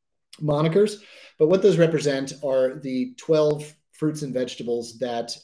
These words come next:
are, by, when consuming them con-, from conventional sources, you are most at risk of, uh, pesticide, uh, consumption and contamination there. The Clean fifteen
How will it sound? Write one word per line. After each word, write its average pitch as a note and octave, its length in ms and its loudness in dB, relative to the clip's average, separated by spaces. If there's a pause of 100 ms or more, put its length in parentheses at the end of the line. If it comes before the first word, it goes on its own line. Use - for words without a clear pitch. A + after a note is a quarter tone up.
are, A#2+ 500 -4 (1160)
by, C3+ 240 2
when B2+ 360 -4
consuming D#3 520 2
them C3+ 280 -4 (100)
con-, B2 300 -4
from C3 240 -6
conventional C3+ 460 -2
sources, A#2+ 380 -6
you B2+ 140 -2
are B2 60 0
most C#3+ 340 -2
at A#2+ 140 -8
risk C3 360 -2 (440)
of, A#2+ 440 -4 (120)
uh, A2 260 -6 (120)
pesticide, A2+ 760 -4 (280)
uh, G2+ 180 -14 (680)
consumption B2+ 560 -2
and A#2 120 -4
contamination B2 1000 -4
there. A#2+ 360 2 (280)
The B2 60 -8
Clean C3+ 340 -4
fifteen F3+ 800 0